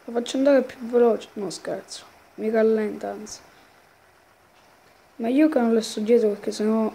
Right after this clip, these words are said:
la, meglio che non la spingo, perché sennò sbaglio e mi lascia dei fili di grano. Ok, qui abbiamo finito. Ok, salva progressi.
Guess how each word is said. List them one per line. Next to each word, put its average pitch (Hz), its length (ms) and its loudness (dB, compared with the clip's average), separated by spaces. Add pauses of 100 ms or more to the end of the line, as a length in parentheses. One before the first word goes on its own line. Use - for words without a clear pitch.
la, 185 480 -4 (160)
meglio 240 260 2
che 254 100 -4
non 220 80 0
la 208 80 -4
spingo, 233 260 -4
perché - 220 -12
sennò 208 280 -8 (800)
sbaglio 214 760 0
e 202 40 0
mi 196 140 -2
lascia 202 400 -4
dei 196 160 -2
fili 196 540 -8
di 196 200 -10
grano. - 520 -8 (1500)
Ok, 294 680 -2
qui 240 240 2
abbiamo 214 360 2
finito. 302 840 2 (760)
Ok, 220 480 -4
salva 196 460 -6
progressi. 285 920 -6